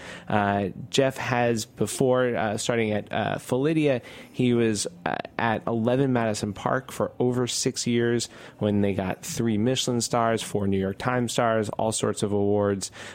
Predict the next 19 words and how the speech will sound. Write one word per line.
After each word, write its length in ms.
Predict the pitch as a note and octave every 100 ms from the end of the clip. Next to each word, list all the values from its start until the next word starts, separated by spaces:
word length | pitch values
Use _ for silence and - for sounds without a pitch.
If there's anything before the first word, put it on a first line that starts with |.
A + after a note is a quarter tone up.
| -
um, 300 | G2 F#2 F#2+
and 220 | G#2 G2+
was, 320 | G2 G2 F#2+
uh, 460 | - G2 F#2+ G2 G2 -
more 260 | A2 G#2
recently 460 | G#2 C3+ D3 C#3+ C3 A#2+
at 340 | - D#2+ - -
Bethany, 460 | B2 B2+ D3+ D3
where 100 | C#3+
he 80 | C3+
was 160 | B2+ A#2+
wine 240 | B2+ A#2+
director, 720 | B2 B2 B2 - B2+ B2 B2 -
uh, 240 | - G#2 -
another, 720 | - G#2+ A2+ A2+ A#2 A2+ A2 - -
uh, 280 | - - -
super 680 | - - - - G#3 F3 A#2
highly 460 | A2+ A#2+ A#2+ A2+ G#2+
acclaimed, 640 | G2+ - G#2 G2+ G2+ F#2+